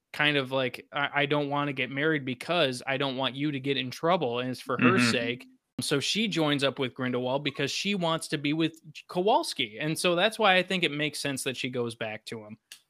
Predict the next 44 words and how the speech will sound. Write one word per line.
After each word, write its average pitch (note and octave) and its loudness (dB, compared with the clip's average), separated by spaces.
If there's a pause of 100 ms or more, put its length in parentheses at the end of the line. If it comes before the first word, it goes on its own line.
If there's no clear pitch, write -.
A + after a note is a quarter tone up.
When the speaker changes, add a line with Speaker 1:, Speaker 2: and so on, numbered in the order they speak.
Speaker 1:
because D3+ 2
that E3 6
was F#3 2
her F#3 2
motivation F3 2
all D#3 4
along, E3+ 2
was A#2+ -4
that B2+ -2
she C3 -8
just C3 -6
wanted C3 -2
to B2+ -6
be B2+ -2
with A#2+ -4
Jacob. A2 -8 (320)
And C3 -2
finally, D3 4
Speaker 2:
And C3 -4
Speaker 1:
he's C3+ 0
like, B2+ 0
"Hey, D#3 6
listen, C#3 0
I B2+ -2
wanna C3+ 0
be C3 0
with C3 -2
you. B2+ -2 (340)
Forget D3+ 2
what D3 2
the, C3 6
you C#3 0
know, B2+ 0
what B2+ 0
the B2 -2
Wizarding B2 2
World B2 4
thinks." A#2+ -4 (340)
Speaker 2:
Yeah. A#2 10
Speaker 1:
And C#3 6
then C3 6
they B2+ 4
get C3 4
married, C#3+ 2